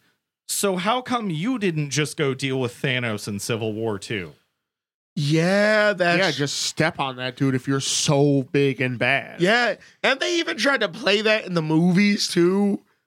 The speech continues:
Speaker 2: where it's like, "Oh, I'm just all powerful." And it's like, "Why did you,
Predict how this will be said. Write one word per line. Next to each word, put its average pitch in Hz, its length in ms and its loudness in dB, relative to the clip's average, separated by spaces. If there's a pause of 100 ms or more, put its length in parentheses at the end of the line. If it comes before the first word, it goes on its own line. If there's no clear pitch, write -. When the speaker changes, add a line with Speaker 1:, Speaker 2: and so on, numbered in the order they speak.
(160)
Speaker 2:
where 180 220 4
it's 175 220 -2
like, 175 360 2 (500)
"Oh, 175 140 2
I'm 160 160 0
just 156 340 -6
all 165 300 2
powerful." 175 600 -2
And 170 100 2
it's - 100 -6
like, 190 180 0 (240)
"Why 196 280 2
did 226 180 -12
you, 214 240 -12